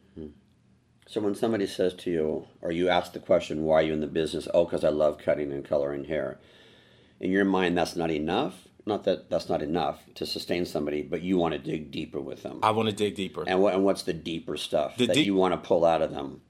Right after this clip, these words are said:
Speaker 2: Okay, so the, the deeper thing, for example, was, uh, one of the biggest things I saw in, you know, having our businesses, we have the opportunity to sit down and interview so many different stylists.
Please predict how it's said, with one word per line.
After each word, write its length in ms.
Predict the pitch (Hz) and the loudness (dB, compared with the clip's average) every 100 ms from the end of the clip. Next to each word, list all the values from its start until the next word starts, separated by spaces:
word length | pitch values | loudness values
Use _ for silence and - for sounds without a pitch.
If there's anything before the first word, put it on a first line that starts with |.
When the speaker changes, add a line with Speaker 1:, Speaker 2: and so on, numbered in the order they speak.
| - | -2
Speaker 2:
Okay, 320 | 110 113 120 | -2 0 -2
so 480 | 104 131 120 117 113 - | 0 2 4 2 0 -2
the, 320 | 143 135 113 - | -2 0 -4 -2
the 120 | 120 | 0
deeper 340 | 120 185 190 139 | 2 0 2 0
thing, 280 | 139 127 113 | 2 0 4
for 180 | 143 | 4
example, 500 | 127 110 120 120 110 | 4 2 2 2 2
was, 440 | 101 110 107 101 - - - - - - | 2 4 4 2 -10 -20 -20 -20 -8 2
uh, 200 | 104 101 | 6 6
one 200 | 113 156 | 4 2
of 60 | |
the 60 | 156 | 2
biggest 360 | 110 139 131 - | 2 0 0 0
things 260 | 120 117 | -2 0
I 120 | 104 104 | 0 0
saw 580 | - 113 104 101 95 - | 2 4 4 4 2 0
in, 440 | 104 104 98 95 - - | 0 2 0 -4 -10 -4
you 80 | |
know, 160 | 101 98 | 0 2
having 280 | 104 143 139 | 2 2 4
our 120 | 113 | 2
businesses, 500 | 113 110 107 110 104 | 2 -2 -4 -8 -4
we 120 | 117 | -2
have 240 | 117 110 98 | 0 -2 0
the 180 | 92 | 0
opportunity 600 | 85 101 110 - 98 - | 2 0 -2 -4 -8 -6
to 100 | 98 | -8
sit 200 | 92 101 | -6 -6
down 220 | 92 92 90 | -4 -2 -2
and 100 | 90 | -4
interview 300 | 92 87 90 | -8 -8 -10
so 180 | - | -8
many 160 | 98 92 | -8 -8
different 400 | 90 90 82 - - | -8 -8 -8 -10 -18
stylists. 680 | - - - 62 76 - - | -18 -10 -6 -6 -8 -16 -20